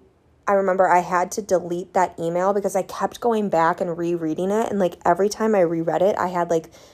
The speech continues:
I b-, would become so angry because I was just like, "I cannot believe this guy. Like, what is his deal?" Like, it just,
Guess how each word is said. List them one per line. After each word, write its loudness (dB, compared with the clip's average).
I 6
b-, 2
would 2
become 0
so 2
angry -2
because -6
I 2
was -2
just -8
like, 4
"I -4
cannot -2
believe 0
this -2
guy. -2
Like, 0
what 2
is -2
his -2
deal?" 2
Like, 2
it -2
just, -4